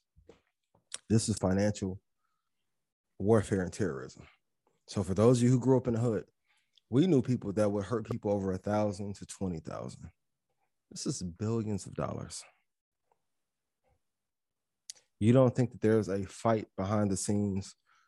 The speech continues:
of who is gonna get control of this financial market and control trillions of dollars?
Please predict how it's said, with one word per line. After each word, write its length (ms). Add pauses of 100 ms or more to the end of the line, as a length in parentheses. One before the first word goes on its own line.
of 180 (120)
who 220
is 100
gonna 220
get 160
control 600 (480)
of 140
this 160
financial 500
market 420 (520)
and 120
control 520
trillions 760
of 120
dollars? 500